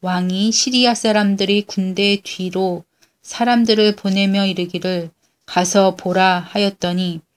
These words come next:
그들이 시리아 사람들의 뒤를 따라 요르단에 이른즉, 보라, 그들이 급한 김에 내버린 의복과 기구가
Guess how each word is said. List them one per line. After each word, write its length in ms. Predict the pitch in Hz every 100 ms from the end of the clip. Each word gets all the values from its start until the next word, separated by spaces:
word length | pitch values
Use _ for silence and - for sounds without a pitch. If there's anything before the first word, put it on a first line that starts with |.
| _ - - _
그들이 380 | - 202 202 208
시리아 380 | - 262 262 247
사람들의 600 | 247 226 214 202 214 208
뒤를 380 | - 208 220
따라 480 | 208 196 180 185 214 - _ _ _
요르단에 580 | 202 202 214 196 196 202
이른즉, 640 | 180 180 175 - 180 165 -
보라, 420 | - 180 185 170 165 _ _ _
그들이 360 | 202 196 233
급한 560 | 233 - 185 - 233 220
김에 300 | 214 208 208
내버린 540 | 180 180 196 202 208 190
의복과 760 | 180 196 202 196 - 196 196
기구가 640 | 190 185 185 180 185 180